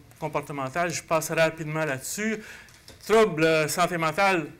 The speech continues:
j'ai pas beaucoup de, beaucoup besoin d'élaborer parce que, euh, Brian en a parlé, mais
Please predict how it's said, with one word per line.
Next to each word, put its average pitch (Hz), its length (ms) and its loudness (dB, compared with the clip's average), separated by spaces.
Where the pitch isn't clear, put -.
j'ai 117 140 -8
pas 202 140 -2
beaucoup 196 260 -4
de, 175 220 -2
beaucoup 165 240 -4
besoin 185 340 2
d'élaborer 170 560 4
parce 185 220 -4
que, 175 80 0
euh, 139 320 -2
Brian 165 340 0
en 147 140 -2
a 143 80 -4
parlé, 151 420 -2
mais 165 340 0